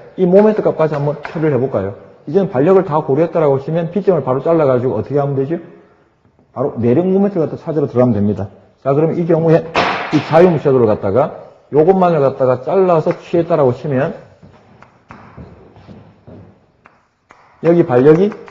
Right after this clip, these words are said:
영점삼칠오 더블유 엘, 랭스는 L. 여기 작용하중, 등무파 하중. 여기 지점이 A고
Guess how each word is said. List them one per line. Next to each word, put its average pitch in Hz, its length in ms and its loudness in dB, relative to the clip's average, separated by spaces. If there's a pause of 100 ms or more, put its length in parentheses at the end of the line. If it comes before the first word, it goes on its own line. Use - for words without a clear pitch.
(580)
영점삼칠오 180 1600 -2
더블유 139 420 -2
엘, 95 160 -8 (220)
랭스는 156 540 -4 (220)
L. 101 160 -6 (400)
여기 165 160 2
작용하중, 160 640 0
등무파 143 400 -4
하중. 127 320 -4 (1200)
여기 170 200 2
지점이 160 460 0
A고 147 360 4